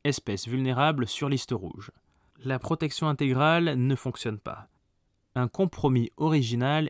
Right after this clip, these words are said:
est alors tenté. En mille neuf cent quatre-vingt-quinze, la vigogne est donc rétrogradée en annexe deux de la cites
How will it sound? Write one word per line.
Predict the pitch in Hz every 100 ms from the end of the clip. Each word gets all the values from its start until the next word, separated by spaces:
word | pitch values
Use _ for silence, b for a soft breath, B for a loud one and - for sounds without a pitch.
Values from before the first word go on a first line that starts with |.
| -
est | 110 104
alors | 123 -
tenté. | - 104 - - - _ _ _ _ _ _ _ _ _ -
En | 107
mille | 131
neuf | 123
cent | -
quatre-vingt-quinze, | 120 113 120 110 - 139 170 160 -
la | 104
vigogne | 104 110 165 147
est |
donc | 104 147 143
rétrogradée | - 180 - 143 123 120 156 180
en | 123
annexe | 127 143 156 -
deux | 117 165 156
de | 120
la | 110
cites | - 113 139 170 -